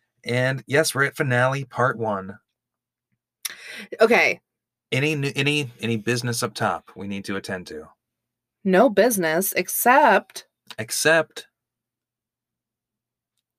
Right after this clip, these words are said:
Speaker 2: I won't be a student anymore.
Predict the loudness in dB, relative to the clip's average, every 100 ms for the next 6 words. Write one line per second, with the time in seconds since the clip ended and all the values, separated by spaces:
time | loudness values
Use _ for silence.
0 | _ -20 -20 -20 -20 _ -20 -20 _ _
1 | _ _ _ _ _ _ _ -20 -16 -16
2 | -16 -20 _ _ _ _ _ _ _